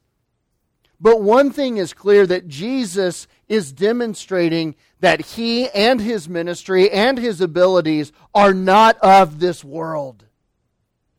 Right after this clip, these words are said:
They're completely contrary to this world.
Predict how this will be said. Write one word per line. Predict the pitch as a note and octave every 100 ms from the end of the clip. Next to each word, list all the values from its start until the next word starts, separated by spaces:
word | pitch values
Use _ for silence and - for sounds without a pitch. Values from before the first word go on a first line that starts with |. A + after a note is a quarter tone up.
| _ _ _ _ _ _ _ _ _ -
They're | F#3+
completely | A3+ F#3 C4 C4+ B3+
contrary | F#3 - A3+ A#3+ A#3 - G#3+ F#3 F3 D#3+ D3 - _ _
to | - A#3+ A3
this | G3 E3+
world. | D#3+ E3 D#3 C#3 A2 -